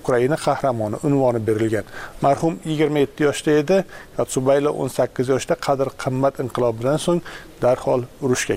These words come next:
ketdi. Rossiya keng ko'lamda bosqin boshlanishi bilan uning bo'linmasi turli yo'nalishlarda, xususan, Donetsk viloyatida jang qilgan.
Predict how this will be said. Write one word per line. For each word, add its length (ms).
ketdi. 280
Rossiya 320
keng 220
ko'lamda 320
bosqin 380
boshlanishi 480
bilan 220
uning 220
bo'linmasi 500
turli 320
yo'nalishlarda, 680
xususan, 320
Donetsk 440
viloyatida 360
jang 240
qilgan. 260